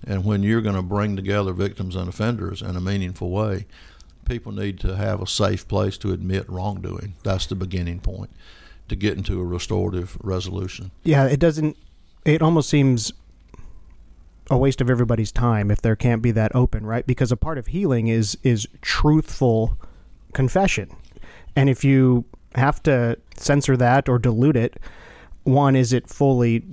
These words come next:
Speaker 2: truthful? Or
Speaker 1: Mm-hmm.
Speaker 2: two, is it fully impactful?
Speaker 1: Right.
Speaker 2: And so knowing that the rules can be there to
Speaker 1: Yeah.
Speaker 2: put people in that safe space to
Speaker 1: Yeah.
Speaker 2: have effective conversations is great.
Speaker 1: Yep. And I think pre-adjudication, it's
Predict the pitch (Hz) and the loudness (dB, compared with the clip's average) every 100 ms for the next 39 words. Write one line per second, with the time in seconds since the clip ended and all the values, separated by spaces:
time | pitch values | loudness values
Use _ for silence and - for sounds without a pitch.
0 | - - 131 - 110 113 117 - 131 127 | -6 -2 -2 -2 -2 -2 -4 -2 2 4
1 | 120 110 107 156 131 123 123 127 - - | 4 2 2 4 4 2 0 -2 -4 0
2 | 135 127 117 - 120 - 120 139 - 110 | 2 4 2 2 0 0 -4 -6 -12 -14
3 | - - - 104 127 120 135 117 127 160 | -12 -12 -8 0 2 2 2 2 4 4
4 | 143 123 120 - - - - - 127 123 | 4 2 0 -4 -18 -20 -4 -2 2 4
5 | 196 - 135 127 120 - - _ 127 120 | 2 2 2 4 2 0 -12 _ 0 2
6 | 113 113 - - - 120 - - 143 135 | 4 2 0 -10 -6 -2 -2 -2 -4 -2
7 | 135 139 117 - 120 - - 120 113 113 | -2 -2 -2 0 0 0 -2 2 2 0
8 | - - - 143 139 131 123 117 127 - | -6 -10 0 2 4 4 4 2 0 0
9 | 123 - 107 117 110 - 113 107 110 107 | 0 0 0 0 2 2 2 2 0 0
10 | - 147 143 - - - - - - - | 0 2 2 -2 -12 -16 -14 -6 -6 -6
11 | - - - - - - - - 113 123 | -14 -20 -20 -20 -20 -20 -20 -4 0 2
12 | - 123 107 - 127 110 107 95 87 110 | 2 0 -2 -2 0 0 -2 -2 0 0
13 | 117 92 87 - - - 98 - - - | 0 -4 -6 -10 -12 -4 -4 -4 -10 -10